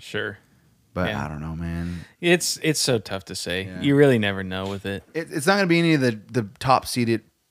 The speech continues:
Speaker 2: Uh, you know, you have Utah and you have
Speaker 1: This
Speaker 2: Phoenix.
Speaker 1: Yeah, and then Nuggets
Speaker 2: Yeah.
Speaker 1: are the three seed.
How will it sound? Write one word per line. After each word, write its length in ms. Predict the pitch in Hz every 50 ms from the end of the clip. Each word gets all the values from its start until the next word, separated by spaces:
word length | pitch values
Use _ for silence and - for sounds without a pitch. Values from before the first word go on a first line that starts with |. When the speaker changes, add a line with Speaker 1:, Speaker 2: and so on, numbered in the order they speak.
| _
Speaker 2:
Uh, 340 | 117 110 104 98 98 95 95 101
you 60 | 107
know, 220 | 104 104 101 95 - - - - - - _ _ _
you 140 | - 123 127
have 520 | 127 123 120 117 113 113 110 107 101 101 - -
Utah 760 | - 127 131 151 147 - 151 147 143 143 139 139 139 139 135 127 120 - _ -
and 280 | 127 117 113 113 110 113
you 100 | 110 107
have 500 | 107 104 104 101 104 101 98 95 - -
Speaker 1:
This 100 | - -
Speaker 2:
Phoenix. 760 | - - 135 131 120 110 107 101 123 - - - - - - - -
Speaker 1:
Yeah, 300 | - 117 117 113 107 107
and 80 | 107 110
then 380 | 110 110 107 104 104 101 101 - - - - - - -
Nuggets 320 | 107 110 107 107 107 - 110
Speaker 2:
Yeah. 60 | 104
Speaker 1:
are 20 |
the 100 | 101 98
three 280 | 95 - 98 98 98 98
seed. 400 | - - 104 98 95 98 95